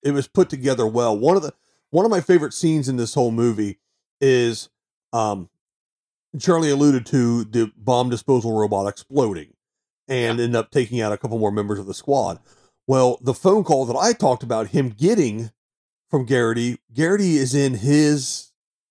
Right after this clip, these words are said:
Speaker 1: house, is in
Speaker 2: Yeah.
Speaker 1: Liam's house now with it, where his wife and, and daughter live.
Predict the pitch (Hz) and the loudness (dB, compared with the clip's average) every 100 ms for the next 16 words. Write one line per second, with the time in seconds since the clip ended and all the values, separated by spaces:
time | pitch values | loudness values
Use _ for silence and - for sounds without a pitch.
0 | _ 151 208 107 - - _ _ _ _ | _ -8 -6 -6 -10 -20 _ _ _ _
1 | 143 143 160 160 156 127 170 190 151 110 | -2 0 2 2 0 0 0 -2 -2 -2
2 | 107 117 123 139 127 131 143 120 131 147 | -2 -2 -2 -2 0 2 2 2 0 0
3 | 143 139 120 135 117 135 208 170 113 101 | 0 -2 -2 -2 0 0 2 2 2 -2
4 | 95 | -4